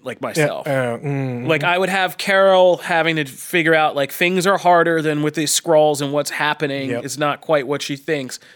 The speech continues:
Speaker 1: And, like, and have it be related to flashbacks of things that
Speaker 2: Mm-hmm.
Speaker 1: happen.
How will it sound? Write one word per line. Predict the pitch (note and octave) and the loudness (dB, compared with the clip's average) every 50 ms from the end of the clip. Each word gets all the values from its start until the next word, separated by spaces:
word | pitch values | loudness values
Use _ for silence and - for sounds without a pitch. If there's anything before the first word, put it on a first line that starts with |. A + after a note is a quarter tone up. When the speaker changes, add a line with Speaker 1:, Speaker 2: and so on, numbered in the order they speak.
| _ _ _ | _ _ _
Speaker 1:
And, | - D3+ D3 | -6 -2 -2
like, | C#3+ C#3+ C#3 - - _ | -2 -2 -2 -6 -12 _
and | - D3 C#3+ C3+ | -8 -8 -8 -6
have | B2+ D3+ D#3 D#3 D#3 D3 | -6 -4 -2 -2 -2 -2
it | D3 B2+ | -4 -2
be | A#2+ D3+ D3 C#3 C3+ C3+ C3 - _ _ _ _ _ _ | -2 -2 -2 -2 -2 -6 -8 -12 _ _ _ _ _ _
related | - D3+ D#3 D3+ D#3 D#3 D3 C#3 - | -4 -2 0 0 0 0 -2 -4 -6
to | - | -8
flashbacks | C3 - - - D#3 D#3 D3+ D3 C3+ - - - C#3 C3+ C3+ - - | -10 -8 -2 0 2 2 2 2 -2 -2 -2 -2 -2 -2 -2 -4 -6
of | - C3 - | -8 -8 -4
things | - D3+ C#3+ C3+ C3+ B2 | -2 -2 -2 -2 -4 -6
that | C3+ C3 | -6 -6
Speaker 2:
Mm-hmm. | A#2 A#2+ | -4 -2
Speaker 1:
happen. | C#3+ C3+ B2+ - C3 B2 A#2+ | -4 -4 -4 -4 -6 -6 -8